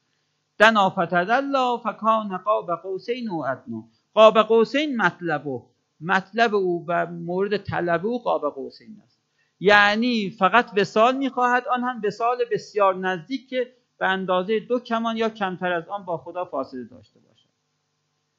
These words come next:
و مرامه و مرام او و هدف او و خواسته او. مرام از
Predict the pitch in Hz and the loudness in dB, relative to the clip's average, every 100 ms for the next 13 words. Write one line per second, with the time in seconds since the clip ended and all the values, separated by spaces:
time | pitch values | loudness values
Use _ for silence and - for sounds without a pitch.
0 | _ _ _ _ _ - 143 180 180 170 | _ _ _ _ _ -2 4 6 6 6
1 | 170 160 180 185 123 - 160 165 180 196 | 8 6 4 0 0 -4 0 2 2 -2
2 | 180 147 151 151 175 226 220 226 220 214 | -6 0 2 4 4 4 0 -4 -4 -6
3 | 214 175 151 147 151 190 202 196 196 185 | -8 -8 -8 -6 -4 -4 -4 -8 -8 -8
4 | 165 131 123 - 117 - 160 220 254 254 | -8 -8 -8 -12 -16 -14 -4 -2 0 0
5 | 247 226 240 226 | -2 -4 -6 -10